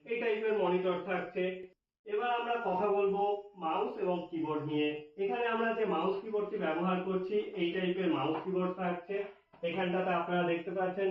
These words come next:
খুব সুন্দর একটি কিবোর্ড থাকছে, এটি ল্যাপটপের তরফ থেকে আসা একটি সুন্দর কিবোর্ড। এছাড়াও আমাদের কাছে অ্যাভেলেবল আছে এই টাইপের Xilinx-এর কিবোর্ড, আপনারা যেটা খুশি নিয়ে নিতে পারেন, কোনো সমস্যা নেই। তারপরে কথা বলবো মাউস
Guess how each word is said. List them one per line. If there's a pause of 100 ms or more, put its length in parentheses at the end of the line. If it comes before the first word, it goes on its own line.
খুব (120)
সুন্দর (100)
একটি (100)
কিবোর্ড (100)
থাকছে, (220)
এটি (100)
ল্যাপটপের (120)
তরফ (100)
থেকে (100)
আসা (100)
একটি (100)
সুন্দর (100)
কিবোর্ড। (500)
এছাড়াও (100)
আমাদের
কাছে
অ্যাভেলেবল (100)
আছে (160)
এই
টাইপের
Xilinx-এর
কিবোর্ড, (200)
আপনারা (120)
যেটা (100)
খুশি
নিয়ে
নিতে
পারেন, (120)
কোনো (100)
সমস্যা
নেই। (440)
তারপরে (100)
কথা (100)
বলবো (380)
মাউস